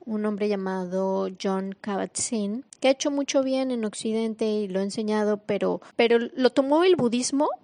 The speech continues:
pero lo, lo, como que lo modificó y terminó haciendo su propia definición. Entonces, hay que aprender bien de dónde viene, qué es y cómo se hace.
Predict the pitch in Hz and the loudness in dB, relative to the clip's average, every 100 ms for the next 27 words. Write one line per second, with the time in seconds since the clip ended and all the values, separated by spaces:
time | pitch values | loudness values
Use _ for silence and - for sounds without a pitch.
0 | - 214 202 190 202 202 202 196 190 - | -2 2 4 6 6 6 2 -2 -8 -12
1 | 220 208 208 - 208 233 214 208 208 196 | -8 -4 -4 -4 -4 -2 0 2 2 2
2 | - - 226 220 - _ - - 208 196 | -2 2 2 2 -2 _ -20 -10 -8 -4
3 | - 208 202 214 226 240 226 208 302 202 | -2 0 2 2 2 0 0 -2 0 2
4 | 208 202 190 202 196 190 220 208 196 _ | 4 2 2 -2 -4 -4 -2 -4 -6 _
5 | - 214 202 226 220 - 254 226 220 214 | -8 -4 0 0 0 -4 0 2 0 -2
6 | - - _ _ _ _ 247 233 294 226 | -8 -18 _ _ _ _ -4 2 2 2
7 | 220 208 196 208 208 196 185 202 226 240 | 0 0 0 -2 0 2 2 2 2 2
8 | 214 208 214 320 - _ _ - - 233 | 2 0 -2 -6 -10 _ _ -20 0 4
9 | 233 185 190 269 - - - _ _ - | 4 4 2 0 -4 -10 -12 _ _ -8
10 | - 202 190 - 180 165 - - | -2 -2 -2 -4 -6 -6 -10 -16